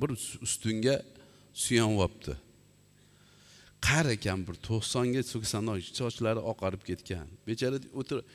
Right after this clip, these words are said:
shuni endi shu bilan tirikchilik qiladi-da. <laughs> Yonimda bir sherigim bor edi. <laughs> Men aytdim, "Shuni oling, shuni", dedim.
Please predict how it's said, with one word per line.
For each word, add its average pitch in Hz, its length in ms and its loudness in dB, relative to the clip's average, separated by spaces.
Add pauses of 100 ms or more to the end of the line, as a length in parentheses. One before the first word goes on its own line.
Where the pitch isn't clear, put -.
(200)
shuni 175 200 4
endi 190 180 8
shu 185 120 0
bilan 175 180 6
tirikchilik 156 440 4
qiladi-da. 104 400 2 (180)
<laughs> 113 120 -2 (4000)
Yonimda 107 380 2
bir 110 60 -4
sherigim 101 500 0
bor 90 160 0
edi. 78 200 -6 (1500)
<laughs> - 300 0 (840)
Men 98 120 -2
aytdim, 104 320 -2
"Shuni 107 240 0
oling, 110 420 6
shuni", 104 280 0
dedim. 98 260 -2